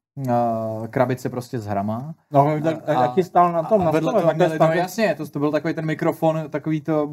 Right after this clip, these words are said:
Speaker 1: dildo,
Speaker 2: Pla-,
Speaker 1: který stál
Speaker 2: plastový,
Speaker 1: jako na stole,
Speaker 2: to
Speaker 1: plastový.
Speaker 2: bylo hodně malý dildo, ale
Speaker 1: No, to je tak jako huzoučky, ale tak nevy-, na velikosti nezáleží, ten mikrofon byl skvělej v té době.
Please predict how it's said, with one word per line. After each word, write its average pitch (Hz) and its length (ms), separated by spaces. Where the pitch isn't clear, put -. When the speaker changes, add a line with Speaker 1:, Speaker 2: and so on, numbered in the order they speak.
Speaker 1:
dildo, 151 440
Speaker 2:
Pla-, 170 80
Speaker 1:
který 156 180
stál 175 240
Speaker 2:
plastový, 160 240
Speaker 1:
jako 175 140
na 160 120
stole, 160 300
Speaker 2:
to 156 40
Speaker 1:
plastový. 156 360
Speaker 2:
bylo 143 100
hodně 147 180
malý 139 220
dildo, 135 420
ale 131 120
Speaker 1:
No, 165 420
to 151 60
je 139 80
tak 143 160
jako 143 260
huzoučky, 139 500
ale 127 240
tak 127 80
nevy-, 127 400
na 127 100
velikosti 135 460
nezáleží, 156 480
ten 156 120
mikrofon 156 420
byl 156 120
skvělej 175 400
v 170 60
té 165 120
době. 147 280